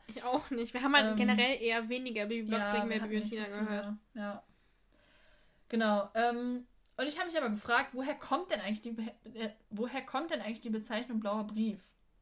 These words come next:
Speaker 1: Mhm.
Speaker 2: Und das würde ich dir jetzt gerne kurz erläutern.
Speaker 1: Mhm.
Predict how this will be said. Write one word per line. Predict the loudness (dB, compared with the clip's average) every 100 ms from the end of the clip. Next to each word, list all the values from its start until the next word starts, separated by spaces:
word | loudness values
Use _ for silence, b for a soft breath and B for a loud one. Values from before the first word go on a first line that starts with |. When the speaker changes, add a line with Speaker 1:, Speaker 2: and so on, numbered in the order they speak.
| _
Speaker 1:
Mhm. | -6 -4 -4 -8 _ _ -20 b b b b b b b -6
Speaker 2:
Und | -6
das | -4 -6
würde | -6
ich | -4
dir | -6
jetzt | -6 -2
gerne | -2 -2
kurz | -4 -4 -4
erläutern. | -2 -2 -2 -6 -8 -10 -20 B B B B B B B
Speaker 1:
Mhm. | -4 -2 -2